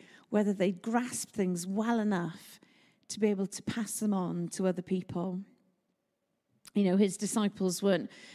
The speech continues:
particularly academic or learned people. But Jesus concludes his teaching on the kingdom by pointing out that actually even the scribes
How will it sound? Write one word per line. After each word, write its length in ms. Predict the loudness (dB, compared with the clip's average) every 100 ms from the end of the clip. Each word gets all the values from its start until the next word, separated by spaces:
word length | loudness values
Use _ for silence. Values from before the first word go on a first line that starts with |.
| -2
particularly 840 | 0 2 0 2 2 4 2 0 2
academic 680 | 0 2 -2 2 0 0 0
or 160 | 4 6
learned 600 | 8 8 6 6 4 2
people. 560 | 0 0 2 0 0 -2 -8 _ _ _ _ _ _ _ _ _ _ _ _ _ -20 _
But 160 | -2 0
Jesus 500 | 2 2 2 0 -2
concludes 800 | 0 0 0 2 4 4 2
his 160 | -4 -2
teaching 360 | -2 -4 -2 0
on 120 | 0
the 60 | 0
kingdom 560 | -2 -4 -4 -4 -4
by 140 | -4 -6
pointing 560 | -2 2 2 2 0
out 260 | 0 -2 -2
that 100 | -2
actually 520 | -2 -6 -2 0 0 -6 -16 0
even 260 | 4 6
the 80 | 4
scribes 1000 | 4 -2 -2 2 2 4 2 0 -4 -10